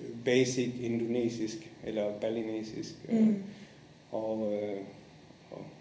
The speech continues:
Speaker 1: hvad skal vi sige, lidt arabisk til husbehov, altså bare igen for at forstå lidt bedre, og igen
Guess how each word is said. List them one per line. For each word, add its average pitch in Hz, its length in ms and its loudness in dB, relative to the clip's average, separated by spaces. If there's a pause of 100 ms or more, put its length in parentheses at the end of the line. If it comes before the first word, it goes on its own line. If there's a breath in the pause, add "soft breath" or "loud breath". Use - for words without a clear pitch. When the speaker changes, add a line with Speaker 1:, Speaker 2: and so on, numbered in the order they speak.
(160)
Speaker 1:
hvad 110 120 -6
skal - 180 -6
vi 104 40 -4
sige, 117 180 -2
lidt 113 200 2
arabisk 117 500 4
til 117 120 -4
husbehov, 113 680 -2
altså 110 240 -4
bare 117 140 -2 (540)
igen 117 380 2
for 117 260 0
at 110 60 -4 (320)
forstå 117 540 0
lidt 120 160 0
bedre, 117 240 4
og 117 180 0
igen 113 220 -2